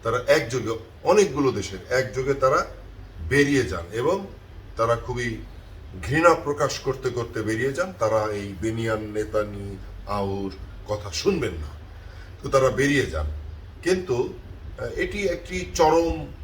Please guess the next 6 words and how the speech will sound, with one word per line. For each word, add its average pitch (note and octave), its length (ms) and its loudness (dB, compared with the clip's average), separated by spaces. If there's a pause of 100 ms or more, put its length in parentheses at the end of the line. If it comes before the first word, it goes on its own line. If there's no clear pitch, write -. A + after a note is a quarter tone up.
(120)
অপমান D3+ 640 6
তার G#2+ 200 4
জন্যে, G#2 360 -2 (520)
ভীষণ D#3 360 2
রকমের C#3 360 2
অপমান। C3 520 0